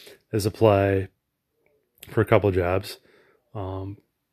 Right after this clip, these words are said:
and just at least knock on the door and open the door and see what's behind that door.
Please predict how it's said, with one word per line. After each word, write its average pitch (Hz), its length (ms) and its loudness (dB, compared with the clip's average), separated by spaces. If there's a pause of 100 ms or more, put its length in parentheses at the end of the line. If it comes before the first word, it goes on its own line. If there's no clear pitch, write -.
(420)
and 110 320 0
just - 560 -4 (1160)
at 110 140 4
least 107 420 0 (420)
knock 110 300 -2
on 120 120 -2
the 127 60 0
door 120 360 4
and 104 160 -4
open 110 240 -4
the 107 40 -2
door 117 380 0
and 110 140 -4
see 110 580 -2 (460)
what's - 140 -6
behind 123 300 2
that 104 140 0
door. 90 260 -6